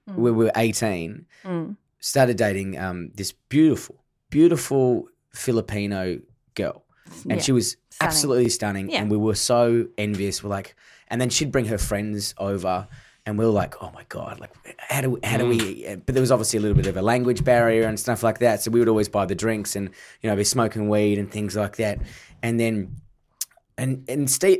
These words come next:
Speaker 2: the, I won't say his name, but the guy, he goes, "Oh, we've never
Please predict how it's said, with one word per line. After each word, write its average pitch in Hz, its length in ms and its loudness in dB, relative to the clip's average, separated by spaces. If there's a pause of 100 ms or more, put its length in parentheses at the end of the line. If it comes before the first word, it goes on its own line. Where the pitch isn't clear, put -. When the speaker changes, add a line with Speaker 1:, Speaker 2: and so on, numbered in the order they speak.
Speaker 2:
the, 131 220 0 (120)
I 120 60 4
won't 139 160 4
say 90 180 -2
his 101 220 -4
name, 117 400 -10
but 107 160 -6
the 120 100 -2
guy, 127 500 4 (960)
he 127 80 -8
goes, 139 200 4
"Oh, 143 80 8
we've 143 180 2
never 185 340 4